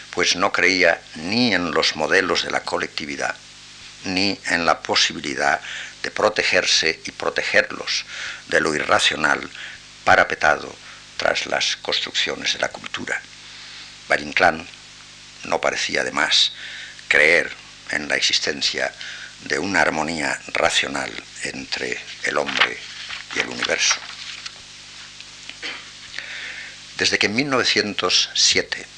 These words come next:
asigna a Águila de Blasón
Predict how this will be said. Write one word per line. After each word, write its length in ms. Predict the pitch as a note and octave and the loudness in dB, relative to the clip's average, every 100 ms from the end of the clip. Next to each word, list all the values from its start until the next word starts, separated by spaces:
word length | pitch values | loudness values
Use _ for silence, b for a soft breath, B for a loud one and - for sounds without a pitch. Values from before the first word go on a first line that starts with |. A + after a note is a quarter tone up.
| - B B B B B - | -16 B B B B B 0
asigna 680 | - - A#2 A2 G2+ G2+ F#2 B B B B B B B - | 4 4 4 2 4 4 4 B B B B B B B 2
a 200 | B1+ E2 | 8 8
Águila 300 | G2 F2 D#2+ | 6 6 4
de 80 | C#2+ | 6
Blasón 540 | B1+ - F2+ D2 | 4 4 4 2